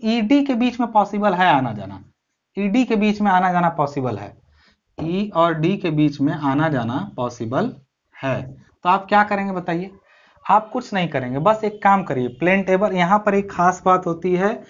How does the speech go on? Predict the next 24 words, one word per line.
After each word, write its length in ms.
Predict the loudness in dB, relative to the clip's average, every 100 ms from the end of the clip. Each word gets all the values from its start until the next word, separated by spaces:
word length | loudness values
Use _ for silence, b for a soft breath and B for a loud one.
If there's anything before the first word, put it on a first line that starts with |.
| B B -6
कि 280 | -2 0 -2 -8 _ _
सारे 360 | -2 2 2 0 -2
पॉइंट्स 320 | 0 0 -2
पर 120 | -6 -4
पहुंचना 480 | -2 -2 0 -2 0
पॉसिबल 440 | 0 -2 0 0
नहीं, 100 | 0
तो 80 | -4
कुछ 240 | -4 -2
नहीं, 100 | 0
इसमें 240 | -2 -2 -4
ट्रायंगल 420 | 2 2 4 2
का 120 | 2
नियम 220 | 0 0 -2
लगाइए। 440 | -4 -6 -6 -6 B B B
जैसे 240 | -4 -2 -2
प्लेन 280 | 2 2 2
टेबल 260 | 2 2 2
को 120 | 0
यहाँ 220 | 0 -2
ऐसे 180 | -4 -6
सेट 240 | -4 -4
कर 180 | -6 -10
लीजिए 340 | -8 -8 -10